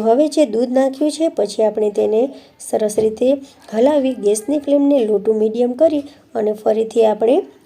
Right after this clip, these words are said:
ઢાંકી અને તેને શેકાવા દેવાનું છે. તો આ રીતે ઢાંકણને ઢાંકવાથી જે ખમણ છે તે સરસ મજાનું પોચું થઈ જશે અને એકદમ સોફ્ટ બની જશે. સાથે સાથે જે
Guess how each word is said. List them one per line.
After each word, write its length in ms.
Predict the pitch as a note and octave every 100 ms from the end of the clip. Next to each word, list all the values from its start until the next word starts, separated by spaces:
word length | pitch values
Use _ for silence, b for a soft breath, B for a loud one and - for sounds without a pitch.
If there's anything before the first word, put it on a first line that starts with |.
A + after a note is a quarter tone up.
| -
ઢાંકી 340 | A3 A#3 B3+ E4+ A3
અને 200 | G#3 G#3
તેને 200 | A3 A3 F#4 A4
શેકાવા 500 | - G#3 G3 G#3 G#3 G#3
દેવાનું 400 | G#3 G#3 G#3+ G#3
છે. 180 | - G#3+ G#3 - _ _ _ -
તો 100 | B3 A#3
આ 40 | C#4 D#4+
રીતે 220 | D4+ D#4+
ઢાંકણને 580 | D#4+ B3 G3+ G3+ G3+ G3+
ઢાંકવાથી 580 | G3+ G3+ - A#3+ A#3+ B3+ B3
જે 80 | G#3
ખમણ 420 | - G3 G3 G3
છે 140 | - D4+
તે 80 | C4+
સરસ 360 | G#3 - G3+ G#3 A3+
મજાનું 400 | A3+ B3+ C4 C4+
પોચું 320 | G3+ F#3+ B3 B3
થઈ 140 | A#3+ A#3+
જશે 300 | B3 A#3+ F4 G#4+ B B B -
અને 180 | G#3 A3 B3+
એકદમ 320 | B3+ A#3 D4 - B B B B -
સોફ્ટ 360 | - - A3+ -
બની 220 | G3+ G3 G3+
જશે. 300 | G3+ G3 G3
સાથે 340 | F#3+ G3 G3 C4
સાથે 340 | C4 C4 C4 D4+ B B _ G#3+
જે 140 | G#3+